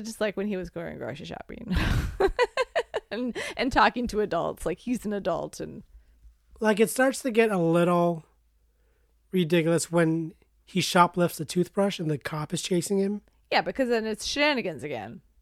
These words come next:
Speaker 1: with the eye on
Speaker 2: Well,
Speaker 1: the
Speaker 2: 'cause, I mean, that's
Speaker 1: ice.
Speaker 2: the first, that's where it really starts. That's 'cause there's, nothing happens for the, for the first half. Nothing happens for the first half
Speaker 1: No.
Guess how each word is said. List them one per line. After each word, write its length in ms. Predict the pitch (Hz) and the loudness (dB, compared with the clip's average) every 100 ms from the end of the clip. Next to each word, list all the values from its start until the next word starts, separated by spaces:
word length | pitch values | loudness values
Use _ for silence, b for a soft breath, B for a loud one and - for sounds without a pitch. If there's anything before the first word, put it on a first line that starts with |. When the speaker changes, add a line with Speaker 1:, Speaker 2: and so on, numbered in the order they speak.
| _ | _
Speaker 1:
with 120 | - | -8
the 100 | - | -4
eye 200 | - 170 | 0 0
on 140 | 151 180 | 0 2
Speaker 2:
Well, 100 | 208 | 4
Speaker 1:
the 40 | |
Speaker 2:
'cause, 100 | 208 | 8
I 60 | 214 | 8
mean, 120 | 202 | 8
that's 180 | 226 - | 8 6
Speaker 1:
ice. 40 | |
Speaker 2:
the 80 | 202 | 0
first, 500 | - 202 180 - - - _ _ _ | 2 0 0 -2 -8 -16 _ _ _
that's 180 | 208 208 | -2 2
where 140 | 202 | 2
it 80 | 180 | 2
really 300 | 147 165 165 | 0 0 2
starts. 640 | 151 - 160 120 143 - - _ | 0 -4 -8 -10 -16 -18 -18 _
That's 440 | 175 175 147 - - _ _ _ _ _ _ _ _ _ _ | -2 -2 -2 -10 -12 _ _ _ _ _ _ _ _ _ _
'cause 120 | 202 | 2
there's, 200 | 220 214 208 - - | 4 4 0 -14 -2
nothing 260 | 254 285 | 0 4
happens 380 | 240 311 311 196 | 4 4 4 2
for 140 | - | 2
the, 160 | 214 214 - _ _ _ _ _ | -2 -2 -8 _ _ _ _ _
for 160 | - 269 | -2 0
the 100 | 254 | 4
first 240 | 330 262 | 4 4
half. 220 | 269 277 | 2 2
Nothing 440 | 247 175 185 202 202 | 2 6 4 4 0
happens 400 | 180 269 160 143 | 2 0 -2 -4
for 100 | 170 | -6
the 80 | |
first 300 | 151 - 175 | -4 -2 -2
half 400 | 190 202 151 - _ _ _ _ _ | -2 -4 -6 -16 _ _ _ _ _
Speaker 1:
No. 220 | 440 494 | 4 4